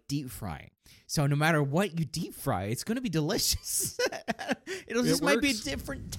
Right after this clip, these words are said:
Speaker 1: type of delicious.
Speaker 2: Yeah, like, you're not
Speaker 1: <laughs>
Speaker 2: expecting a deep fried Twinkie to come out all right, but here we
Speaker 1: <laughs> Yeah,
Speaker 2: are.
Speaker 1: yeah.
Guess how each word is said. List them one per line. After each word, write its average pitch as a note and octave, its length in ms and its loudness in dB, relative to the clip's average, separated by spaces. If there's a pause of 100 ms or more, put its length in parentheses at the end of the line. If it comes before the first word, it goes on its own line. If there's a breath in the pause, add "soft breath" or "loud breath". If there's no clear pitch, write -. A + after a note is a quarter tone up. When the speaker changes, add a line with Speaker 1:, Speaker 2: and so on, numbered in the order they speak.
Speaker 1:
type F4+ 220 -2
of C#3 120 -2
delicious. C3 800 2
Speaker 2:
Yeah, B2 60 -2
like, A#2+ 100 2
you're C3 100 2
not C3+ 80 4
Speaker 1:
<laughs> - 60 2
Speaker 2:
expecting E3 320 -2
a - 20 -2
deep A#2+ 220 -4
fried A2+ 200 -2
Twinkie E3 340 -6
to G2+ 60 -6
come G#2+ 220 0
out G2 140 0
all F#2+ 140 -2
right, G#2 260 -4
but G#2 100 -8
here A2+ 160 -2
we C#3+ 80 6
Speaker 1:
<laughs> F#3+ 60 6
Yeah, F3 120 2
Speaker 2:
are. G#2+ 60 0
Speaker 1:
yeah. G3+ 260 4